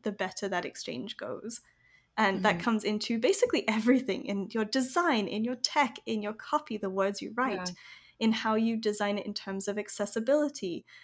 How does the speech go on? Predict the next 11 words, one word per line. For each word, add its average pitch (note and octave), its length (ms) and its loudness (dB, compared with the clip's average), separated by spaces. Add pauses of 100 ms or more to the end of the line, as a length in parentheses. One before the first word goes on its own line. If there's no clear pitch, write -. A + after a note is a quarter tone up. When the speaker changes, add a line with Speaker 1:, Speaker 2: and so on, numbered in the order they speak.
(220)
Speaker 1:
The A#3+ 180 -4 (120)
easier B3+ 380 2
you A#3+ 80 -2
can A3+ 180 -2
make G3 200 -4
it - 140 -6
on F#3+ 120 -2
those F3+ 160 -4
people, A#3 400 -4
the G#3+ 120 0
less G3+ 240 -2